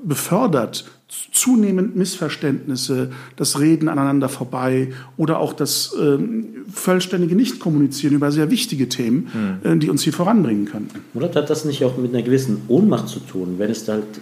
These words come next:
Speaker 3: darum geht, äh, in deutscher Sprache zu kommunizieren, in deutscher Sprache die eigenen Positionen darzulegen? Ähm, eine Ohnmacht, die auch damit zu tun hat, dass man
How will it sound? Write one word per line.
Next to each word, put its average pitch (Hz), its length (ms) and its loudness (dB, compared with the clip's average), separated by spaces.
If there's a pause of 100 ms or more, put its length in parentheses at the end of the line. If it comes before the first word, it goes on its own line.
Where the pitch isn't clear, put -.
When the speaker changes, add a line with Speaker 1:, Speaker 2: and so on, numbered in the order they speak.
Speaker 3:
darum 110 320 2
geht, 113 280 2 (540)
äh, 104 460 2
in 113 120 0
deutscher 117 260 4
Sprache 131 460 0
zu 139 140 -4
kommunizieren, 131 600 0
in 110 180 -2
deutscher 107 260 -2
Sprache 113 380 -4
die 107 140 -4
eigenen 117 260 -2
Positionen 117 560 -4
darzulegen? 131 680 0 (480)
Ähm, 110 680 4 (420)
eine 117 220 0
Ohnmacht, 143 320 2
die 127 100 6
auch 117 160 0
damit 123 220 2
zu - 100 -12
tun 139 240 0
hat, 131 140 0
dass 143 160 0
man 101 280 0